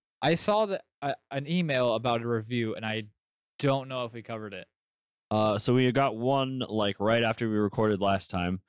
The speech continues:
Speaker 1: Woo!
Speaker 2: from an M L R Grizzly two K, five stars. "You guys are amazing. <clears throat> Love your energy and topics and chemistry with each other. You guys do great. Love every episode.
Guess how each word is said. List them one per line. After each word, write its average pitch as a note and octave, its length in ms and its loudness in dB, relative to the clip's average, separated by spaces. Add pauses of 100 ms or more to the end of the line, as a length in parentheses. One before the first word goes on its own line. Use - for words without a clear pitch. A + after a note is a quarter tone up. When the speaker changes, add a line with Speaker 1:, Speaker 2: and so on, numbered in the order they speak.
Speaker 1:
Woo! G4 480 4
Speaker 2:
from F#2+ 400 -2
an F2 460 -4 (600)
M D3+ 220 2
L C#3 260 4
R C3 400 2
Grizzly A#2+ 580 0
two C3 260 0
K, F#2 400 0
five G#2+ 420 -2
stars. F2+ 520 0
"You A#3 160 4
guys A2+ 320 0
are C3 140 2
amazing. D#3 600 -4
<clears throat> - 60 -10 (1000)
Love G3+ 160 2
your F#3 120 4
energy D3+ 320 2
and B2 80 0
topics B2+ 480 -2
and A2 280 0
chemistry B2+ 520 0
with G#2 180 0
each G#2 160 -4
other. G2 280 2
You G2 440 -4 (100)
guys G2 400 2
do F#2 220 -4
great. B2 340 0
Love B2 320 0 (280)
every C3 380 2
episode. A2 680 2